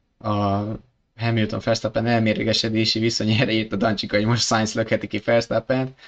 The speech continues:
Hát az biztos, hogy egy ilyen eset, ha megint megtörténne,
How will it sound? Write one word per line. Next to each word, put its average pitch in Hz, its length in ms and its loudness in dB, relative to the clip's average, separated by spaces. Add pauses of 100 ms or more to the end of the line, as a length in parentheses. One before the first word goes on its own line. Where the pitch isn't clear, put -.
(160)
Hát - 120 -6
az 117 120 0
biztos, 139 360 0
hogy 117 120 2
egy 110 200 2
ilyen 123 260 2
eset, 110 280 0
ha 110 80 -4
megint 120 260 0
megtörténne, 98 760 -4